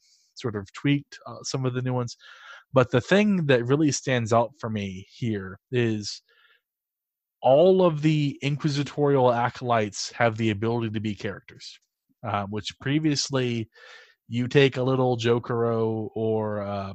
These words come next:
a demon host and you put 'em on the table and there's nothing protecting that model. Now, uh, all of them are characters, as I had mentioned, but even acolytes, if you start them in the squad size of one,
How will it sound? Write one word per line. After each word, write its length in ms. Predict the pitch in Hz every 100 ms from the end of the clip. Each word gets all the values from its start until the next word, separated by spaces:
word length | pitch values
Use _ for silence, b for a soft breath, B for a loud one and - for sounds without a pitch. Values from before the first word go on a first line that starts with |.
| 90
a 100 | 107
demon 320 | 107 123 123
host 460 | 110 110 104 - -
and 160 | 110 104
you 80 |
put 160 | 101 127
'em 60 | 120
on 160 | 110
the 60 | 107
table 580 | 113 113 104 104 98 92
and 540 | 110 107 107 104 101 98 _ _ _ _ _ _ _
there's 180 | 117 113
nothing 480 | 110 120 120 127 113
protecting 480 | 101 101 98 - 95
that 140 | 95 92
model. 300 | 87 - - _ _ b b b b b b
Now, 560 | 127 151 185 151 135 131 _ _ _ _ _ _ _ _ _ - _
uh, 240 | 120 110 98
all 240 | - 123 139
of 120 | 127
them 140 | 135
are 60 | 147
characters, 600 | 131 110 104 131 156 - -
as 120 | 110
I 100 | 107
had 100 | 101
mentioned, 400 | 110 135 - 113
but 160 | 120 113
even 320 | 156 175 156
acolytes, 640 | 113 165 170 139 110 -
if 180 | 127 113
you 80 | 117
start 320 | - 127 139
them 160 | - 147
in 80 | 117
the 100 | 107
squad 440 | - 123 123 127
size 340 | - 120 117
of 80 | 101 92
one, 380 | 92 107 175